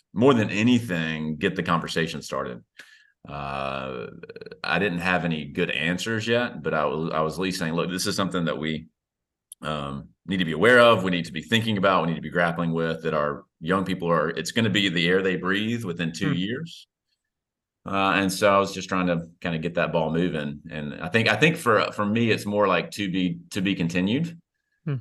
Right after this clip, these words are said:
Speaker 1: Um, because I, you know, at the, at that stage, we didn't know much. Um, but, uh, you know, that a lot of it still remains to be seen as to what,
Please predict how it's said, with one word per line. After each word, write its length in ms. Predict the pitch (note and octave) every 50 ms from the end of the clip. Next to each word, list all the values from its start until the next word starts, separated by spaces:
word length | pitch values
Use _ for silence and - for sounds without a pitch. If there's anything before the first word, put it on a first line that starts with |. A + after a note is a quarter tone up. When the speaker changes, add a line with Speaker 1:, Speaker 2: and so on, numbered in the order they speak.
| - _ -
Speaker 1:
Um, 540 | E2+ E2+ E2 D#2+ D#2+ D#2+ D#2+ D#2+ D#2+ D#2 D#2
because 480 | E2+ E2 F#2 F2 E2+ E2+ - - - - - -
I, 180 | - - - D2+
you 100 | D#2 C#2+
know, 180 | C2 C2 - -
at 160 | - E2+ E2+
the, 180 | F#2 F#2+ F2 -
at 180 | F#2 F2+ F2 F2
that 200 | G#2+ G#2 G2+ -
stage, 880 | - - - - - A2 G#2 G#2 G2 F2 D#2+ D2+ C#2+ B1+ A#1+ - - - D2
we 100 | D#2+ F#2
didn't 180 | F2+ E2+ C#2+
know 140 | D#2+ F2 F#2
much. 540 | F2 D2 A#1+ A1+ - - - - - - - _ _ - -
Um, 640 | C#2 C#2 C#2 C2+ C2+ C2+ C2 C2 B1+ B1+ B1+ - - _ _ _ _ _ _ -
but, 260 | C2+ C2+ C2+ C2 C2
uh, 240 | C2 B1+ B1+ B1 B1 - _ _ _ _ _ _ _ _ _ _ _ _ _ _ _ _ - -
you 80 | -
know, 140 | - A#2 - - - _ -
that 200 | - - B1 A1+
a 60 | A1
lot 200 | C#2+ D2 D2 D2
of 80 | D2 C2
it 80 | A#1+ -
still 420 | - - D2 D2 C#2+ C2+ C2+ B1+
remains 380 | C2 C#2+ C#2+ C#2+ C#2 C#2 C2+ -
to 80 | -
be 100 | - -
seen 320 | - - - D2+ C#2+ C#2 C2+
as 160 | C2 C2+ -
to 100 | - C2+
what, 220 | C2+ C2+ C#2 -